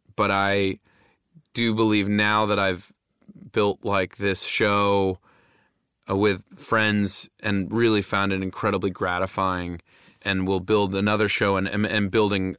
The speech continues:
helping other people build some other shows and movies as a producer and writer, that I really enjoy that element. And if I'm going to act, like, I, it has to be something that really is special and speaks to me in a,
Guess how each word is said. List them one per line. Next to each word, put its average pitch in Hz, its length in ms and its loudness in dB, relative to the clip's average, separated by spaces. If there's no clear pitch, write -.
helping 104 340 -2
other 95 240 0
people 90 440 -4
build 95 280 0
some 98 180 -4
other 95 180 -2
shows 92 360 -2
and 92 120 -4
movies 92 560 -2
as 95 160 -2
a 95 60 -6
producer 95 540 -2
and 90 100 -2
writer, 90 580 -2
that 98 120 -2
I 98 60 2
really 95 500 0
enjoy 110 420 2
that 104 160 2
element. 90 520 -4
And 92 320 -4
if 123 460 -6
I'm 98 180 0
going 113 340 2
to 104 120 -2
act, 92 560 -4
like, 95 320 -4
I, 95 140 -2
it 98 100 -4
has 104 220 -2
to 101 100 -8
be 95 100 -4
something 95 380 -4
that 90 160 -4
really 92 300 -2
is 95 100 -6
special 95 460 -6
and 90 100 -6
speaks - 320 -8
to 92 80 -8
me 95 160 -4
in 92 80 -2
a, 87 100 -8